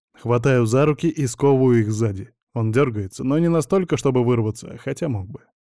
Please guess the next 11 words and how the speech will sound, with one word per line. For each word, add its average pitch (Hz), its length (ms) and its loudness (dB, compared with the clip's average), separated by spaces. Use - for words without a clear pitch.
Одному 117 500 -2
Громову 98 640 -8
я 117 240 2
уже 131 220 2
позволил 139 480 2
мне 151 160 4
безнаказанно 104 800 -4
втащить. - 680 -20
Это 110 340 0
был 127 200 0
лимит. 139 560 -6